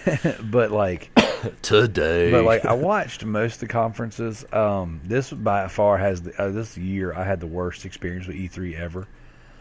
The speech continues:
Speaker 1: Um,
Speaker 2: Mm.
Speaker 1: my, my internet just deciding to flake out on me in the middle of the Sony conference, um, and then missing the, uh, Resident Evil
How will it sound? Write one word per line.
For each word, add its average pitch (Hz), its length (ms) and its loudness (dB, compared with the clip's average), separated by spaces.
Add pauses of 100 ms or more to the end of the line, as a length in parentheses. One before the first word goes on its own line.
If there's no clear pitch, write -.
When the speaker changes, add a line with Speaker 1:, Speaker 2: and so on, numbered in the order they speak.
(220)
Speaker 1:
Um, 95 100 -4
Speaker 2:
Mm. 87 340 -4 (180)
Speaker 1:
my, 87 340 -6
my 95 140 -6
internet 101 560 -6
just 95 220 -10
deciding 92 380 -2
to 82 60 -8
flake 95 360 -6
out 95 180 2
on 98 140 -2
me 98 80 -4
in 92 60 -4
the 90 60 -4
middle 98 260 -2
of 90 60 -4
the 90 60 -4
Sony 101 360 -4
conference, 98 600 -6 (580)
um, 87 560 -2 (580)
and 101 140 0
then 95 140 0
missing 98 440 -4
the, 90 260 -4
uh, 85 160 -6
Resident 95 440 -6
Evil 98 420 -2